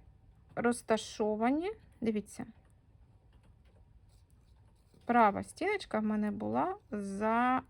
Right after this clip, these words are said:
спицею. За спицею. Якщо, наприклад, в мене, а, вони ось таким чином, у вас поворотні в'язання, наче, і у вас вона,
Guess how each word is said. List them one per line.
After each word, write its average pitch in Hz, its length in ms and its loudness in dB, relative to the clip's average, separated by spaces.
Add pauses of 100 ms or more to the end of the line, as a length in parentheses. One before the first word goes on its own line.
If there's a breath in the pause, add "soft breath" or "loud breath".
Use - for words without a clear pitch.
(200)
спицею. - 920 -10 (1200)
За 254 280 0
спицею. - 680 -12 (460 loud breath)
Якщо, 370 600 4
наприклад, 240 720 2
в 226 60 -2
мене, 269 500 0
а, 208 60 -4
вони 214 680 -2 (240)
ось 294 260 -4 (100)
таким 202 340 -6
чином, 311 440 -2
у 240 40 2
вас 240 240 2
поворотні 220 640 -2
в'язання, 320 600 -2
наче, 302 480 -6 (640 loud breath)
і 262 160 0
у 269 60 0
вас 226 320 -2
вона, 214 420 -4